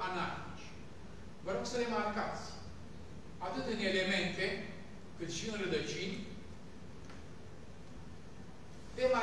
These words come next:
revoltei, Tema contestării, vocația distrugerii sau remarcarea, uh, vocației distrugerii. Vă rog să remarcați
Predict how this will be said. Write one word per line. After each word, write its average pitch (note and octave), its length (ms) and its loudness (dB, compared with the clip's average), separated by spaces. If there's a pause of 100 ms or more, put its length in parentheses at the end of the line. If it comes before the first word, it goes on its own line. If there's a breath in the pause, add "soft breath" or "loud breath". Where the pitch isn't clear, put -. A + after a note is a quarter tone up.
revoltei, - 500 4 (2000)
Tema A3 400 4
contestării, G3+ 920 6 (2500)
vocația G#3 720 4
distrugerii E3 760 0
sau F3+ 320 -2
remarcarea, F#3+ 840 6 (960)
uh, C#3+ 440 2 (380)
vocației G3 680 2
distrugerii. - 640 -2 (840 loud breath)
Vă G#3+ 60 0
rog A#3 100 4
să A#3 100 4
remarcați A3 600 4